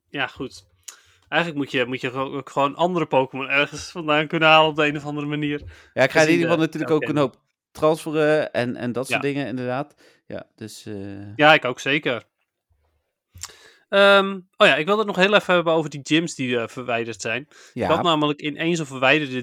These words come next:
Speaker 1: gym, eh, had ik, had ik, ik had echt de avond ervoor, had ik daar een Blissey in gezet.
Speaker 2: Oh.
Speaker 1: Ehm, en toen, eh, de volgende dag zat die Blissey niet meer in een gym, zag ik, want ik, eh, ehm, stond bij mijn, ehm,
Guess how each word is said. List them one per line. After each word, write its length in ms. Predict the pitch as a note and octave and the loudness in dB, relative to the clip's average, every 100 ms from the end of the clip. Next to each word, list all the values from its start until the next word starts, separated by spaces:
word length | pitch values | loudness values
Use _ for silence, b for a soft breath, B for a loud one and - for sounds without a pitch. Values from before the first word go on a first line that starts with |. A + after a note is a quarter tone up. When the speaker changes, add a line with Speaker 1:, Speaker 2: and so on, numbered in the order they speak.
| A#2+ | 0
Speaker 1:
gym, 260 | C3+ C#3 - | 0 0 -8
eh, 260 | A#2+ A2+ | -8 -2
had 140 | A#2+ D#3 | 0 0
ik, 220 | - B2 | -4 -12
had 160 | - D3+ | -6 -4
ik, 140 | D3 | -6
ik 160 | - - | -12 -18
had 260 | C3+ - - | -18 -20 -12
echt 220 | F3+ - | -12 -10
de 60 | - | 2
avond 300 | D#3 F3+ D3 | 4 4 -2
ervoor, 440 | A#2 C3+ D#3 G3 | -4 2 4 2
had 260 | F3+ C3 C#3 | 0 -4 -2
ik 80 | |
daar 140 | C3+ B2+ | 0 0
een 80 | B2+ | 0
Blissey 380 | C#3+ F3 F3+ | -2 0 -2
in 80 | D3+ | -4
gezet. 640 | - D#3+ D3+ D3+ - - - B B B | -4 -4 0 0 -2 -12 -14 B B B
Speaker 2:
Oh. 280 | A2+ C3 - - - | -4 -2 -4 -10 -4
Speaker 1:
Ehm, 400 | D3 C3+ C3 C3+ _ b b b _ _ _ | 2 2 0 -6 _ b b b _ _ _
en 260 | - B2+ B2 | -6 -4 -4
toen, 280 | - C#3+ B2+ | -6 -4 0
eh, 500 | B2 A#2 A2+ A2+ A2+ - | 2 2 2 -2 -6 -12
de 240 | - A#2 A#2 | -6 -6 -4
volgende 440 | D#3 F3 G3 E3+ | -2 -2 -2 -2
dag 440 | D3 C#3 - - _ _ _ _ _ _ _ | 4 4 2 -12 _ _ _ _ _ _ _
zat 240 | - D3 | -4 -4
die 100 | C#3 | -4
Blissey 380 | C3 F3 - F3 | -2 -2 -2 -4
niet 220 | D3+ G#3 | -4 -4
meer 180 | A3+ F#3+ | -2 -2
in 120 | E3 | -2
een 140 | D3 C3 | -2 -4
gym, 340 | B2 C3+ F#3+ | -2 -2 -2
zag 240 | F#3+ F#3 | -2 0
ik, 160 | F3+ G#3 | -2 -4
want 160 | D3 C#3+ | -6 -8
ik, 100 | B2 _ _ | -14 _ _
eh, 480 | - C#3 B2+ B2+ B2 B2 _ | -10 -4 -2 -2 -4 -10 _
ehm, 520 | - C3+ B2 A#2 A#2+ A#2+ _ | -20 -14 -12 -12 -16 -20 _
stond 300 | - C3 B2 | -14 -12 -2
bij 200 | A#2+ A#2+ | 0 0
mijn, 260 | A#2 A#2 | -4 -8
ehm, 320 | A#2 A#2 A2+ | -10 -10 -12